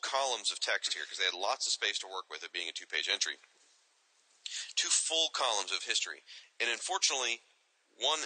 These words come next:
entire column is almost entirely devoted to the Flash trial, which is not the most fondly remembered piece of Barry Allen history. And as you read this entry,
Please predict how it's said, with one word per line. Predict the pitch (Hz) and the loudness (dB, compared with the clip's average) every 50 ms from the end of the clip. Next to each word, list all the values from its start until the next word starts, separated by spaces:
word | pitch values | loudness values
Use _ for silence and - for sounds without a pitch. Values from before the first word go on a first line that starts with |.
| - - 117 | -4 -8 -8
entire | 117 113 - - 151 165 160 143 127 | -4 -2 0 2 2 2 0 0 -2
column | - - 127 131 127 113 104 98 - - | -4 -2 0 0 0 0 0 -4 -6 -6
is | 92 - | -4 -4
almost | 123 120 120 113 - - | -4 -2 -4 -4 -6 -8
entirely | 98 - 123 120 120 117 | -6 -4 -2 0 0 0
devoted | 107 98 92 104 107 110 104 98 - - | -2 -4 -4 -2 -2 -2 -2 -4 -4 -2
to | - - 104 98 95 92 92 - | -2 -2 -2 -4 -8 -10 -12 -10
the | - - | -6 -2
Flash | - 98 92 87 - - | 0 0 2 2 0 0
trial, | - - 76 71 - - - - _ _ _ _ _ _ _ _ _ _ _ _ _ _ _ _ _ _ _ _ _ _ | -2 -2 -2 -2 -4 -4 -8 -16 _ _ _ _ _ _ _ _ _ _ _ _ _ _ _ _ _ _ _ _ _ _
which | - 101 - - - - - - - - - - - - - - _ _ _ _ _ - | -2 2 4 4 4 4 2 -4 -10 -20 -20 -20 -20 -20 -20 -20 _ _ _ _ _ -6
is | 107 107 - 117 | -4 -2 0 0
not | 127 139 143 139 - - _ _ _ - | 2 2 2 2 0 -4 _ _ _ -12
the | 120 | -10
most | 113 113 110 - - - - _ | -6 -4 -4 -4 -4 -4 -6 _
fondly | - 131 123 123 120 117 113 107 | 0 0 0 0 0 -2 -6 -10
remembered | 98 101 98 95 101 104 104 101 98 95 90 87 - - _ _ _ _ _ _ | -10 -12 -10 -4 -4 -4 -4 -4 -6 -10 -12 -12 -12 -18 _ _ _ _ _ _
piece | - - 117 110 - - | 0 0 2 2 2 0
of | 98 - - | 0 0 0
Barry | 104 98 95 92 90 | 2 2 4 2 2
Allen | 87 85 78 76 78 | 0 0 -2 -2 -4
history. | 82 78 - - - - - - _ _ _ _ - - - - - - _ _ - | -4 -6 -6 -8 -10 -12 -16 -20 _ _ _ _ -20 -20 -20 -20 -20 -20 _ _ -6
And | 104 98 95 | -2 0 2
as | 90 107 117 113 113 | 2 2 2 2 0
you | 110 | 0
read | 101 110 107 - | 0 -2 -2 -2
this | 98 95 - | 0 0 2
entry, | 139 147 - - 131 123 120 117 110 107 | 2 2 2 2 2 2 0 0 0 -2